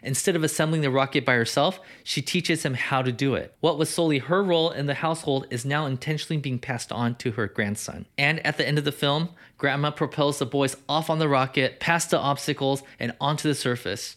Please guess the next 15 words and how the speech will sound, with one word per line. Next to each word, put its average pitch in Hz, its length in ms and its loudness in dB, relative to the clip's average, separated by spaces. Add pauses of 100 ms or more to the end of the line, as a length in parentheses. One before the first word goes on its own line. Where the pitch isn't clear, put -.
(120)
And 131 140 -2
when 147 120 0
the 143 80 0
boy 135 220 0
gets 180 260 -2
there, 190 200 2
he 185 180 -2
pulls 170 280 0
on 156 100 -2
the 143 100 2
rope, 185 340 4 (180)
only 185 280 2
to 180 80 2
find 160 340 -2
out 117 360 0